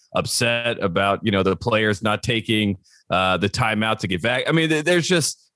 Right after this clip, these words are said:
there's all types of conversations happening in North Carolina, and it's all about N C State baseball. Who would have thought that this <laughs> many people cared?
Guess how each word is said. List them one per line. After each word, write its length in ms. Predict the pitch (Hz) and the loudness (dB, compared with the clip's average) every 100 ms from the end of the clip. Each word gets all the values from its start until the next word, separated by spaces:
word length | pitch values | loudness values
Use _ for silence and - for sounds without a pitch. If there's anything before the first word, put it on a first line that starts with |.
| _ | _
there's 140 | 156 156 | 0 4
all 160 | 175 | 2
types 240 | 170 151 127 | 2 0 0
of 80 | |
conversations 560 | 107 131 113 120 110 104 | 0 0 2 0 0 0
happening 300 | 107 107 107 | 0 0 0
in 60 | 104 | 0
North 200 | 107 - | 0 0
Carolina, 440 | 110 104 107 110 | 2 2 2 0
and 120 | 95 | 0
it's 120 | 107 - | 0 0
all 160 | 113 | 0
about 200 | 113 107 | 2 2
N 140 | 98 101 | 0 0
C 140 | 101 | -2
State 240 | - 90 | -2 -2
baseball. 320 | 87 90 101 104 | 0 -2 0 2
Who 160 | 165 | 4
would 100 | 220 | 4
have 120 | 156 - | 2 2
thought 240 | 139 139 | 2 2
that 160 | 117 98 | 2 2
this 180 | 127 135 | 0 0
<laughs> 80 | |
many 120 | 165 143 | 0 2
people 360 | 156 156 120 | 0 2 0
cared? 380 | 113 175 156 185 | 0 0 0 -2